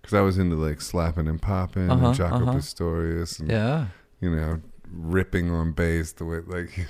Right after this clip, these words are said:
Speaker 1: <laughs> that
Speaker 2: Yeah.
Speaker 1: whole thing. Yeah.
Speaker 2: What was the band?
Speaker 1: My band? Oh,
Speaker 2: Yeah.
Speaker 1: it was just m-, my name.
Speaker 2: Okay.
Speaker 1: Yeah, I didn't have a band.
Speaker 2: I gotta check
Speaker 1: I just
Speaker 2: some of
Speaker 1: ma-,
Speaker 2: that stuff
Speaker 1: I just
Speaker 2: up.
Speaker 1: made my own demos.
Speaker 2: Uh-huh.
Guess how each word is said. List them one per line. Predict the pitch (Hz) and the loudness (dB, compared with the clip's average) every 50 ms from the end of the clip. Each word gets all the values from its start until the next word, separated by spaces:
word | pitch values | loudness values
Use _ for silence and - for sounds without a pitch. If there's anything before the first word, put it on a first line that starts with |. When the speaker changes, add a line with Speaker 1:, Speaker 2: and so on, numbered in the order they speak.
| - - | -8 -8
Speaker 1:
<laughs> | 98 101 - | -8 -2 2
that | 127 143 113 | 4 6 8
Speaker 2:
Yeah. | 92 92 110 147 180 196 170 | 8 8 8 8 8 6 6
Speaker 1:
whole | 110 104 | 4 2
thing. | 92 104 95 87 78 71 - - - - - - - - - - - - - - - _ - - - - | 2 0 0 0 -2 -4 -8 -14 -20 -20 -20 -20 -20 -20 -20 -20 -20 -20 -20 -20 -20 _ -20 -20 -14 -6
Yeah. | 92 90 87 90 90 87 | -2 0 0 2 4 4
Speaker 2:
What | 127 135 | 4 6
was | 135 139 135 139 | 6 4 2 2
the | 139 139 | -4 -4
band? | 127 - 120 127 131 123 117 110 104 98 - - - _ _ _ _ _ _ _ _ _ _ _ _ _ _ _ - - _ - | -2 0 0 2 0 0 0 -2 -4 -6 -10 -16 -18 _ _ _ _ _ _ _ _ _ _ _ _ _ _ _ -20 -14 _ 0
Speaker 1:
My | 92 95 98 107 | 2 4 4 4
band? | 107 127 135 143 151 156 170 - - - | 4 4 4 4 4 2 0 -2 0 2
Oh, | 104 107 104 | 4 4 4
Speaker 2:
Yeah. | 113 104 95 - | 4 0 0 2
Speaker 1:
it | 113 | 4
was | 120 120 110 110 | 4 4 4 2
just | 113 98 95 | 0 -2 0
m-, | 98 98 98 - - | -2 -2 -2 -2 0
my | 90 90 | 2 2
name. | 87 87 87 85 85 85 85 85 85 85 - 101 | 4 4 4 2 2 2 2 0 -2 0 2 4
Speaker 2:
Okay. | 110 113 - 139 113 117 120 - _ _ _ | 4 4 2 0 -2 -2 -4 -8 _ _ _
Speaker 1:
Yeah, | - 87 90 87 87 85 85 85 87 92 | 0 2 2 4 4 2 2 0 0 -2
I | 87 | 0
didn't | 87 90 87 85 | 0 2 2 2
have | 87 90 85 | 2 0 0
a | 85 | -2
band. | 82 - 87 85 85 85 85 85 85 82 - - _ _ _ _ _ _ _ _ - | -2 -2 -2 -2 0 0 0 -2 -4 -6 -10 -16 _ _ _ _ _ _ _ _ -10
Speaker 2:
I | 110 | -8
gotta | 113 123 117 110 | -6 -6 -6 -6
check | - - - 85 | -8 -8 -8 -6
Speaker 1:
I | 92 | -4
just | 90 92 82 | -4 -4 -4
Speaker 2:
some | - 85 | -4 -4
of | 85 | -4
Speaker 1:
ma-, | 85 | -4
Speaker 2:
that | - - | -4 -6
stuff | - - - 95 | -8 -6 -4 -2
Speaker 1:
I | |
just | 92 90 87 - | -2 -2 -2 0
Speaker 2:
up. | 90 | 2
Speaker 1:
made | 90 90 90 | 4 4 4
my | 87 85 80 78 | 4 2 2 2
own | 85 85 85 85 | 2 0 0 0
demos. | 82 - 82 82 85 85 85 85 85 85 82 - - - | 0 0 0 2 2 2 2 2 0 -2 -4 -6 -10 -6
Speaker 2:
Uh-huh. | - 110 107 117 110 117 123 | -4 -2 -2 -2 -2 -4 -4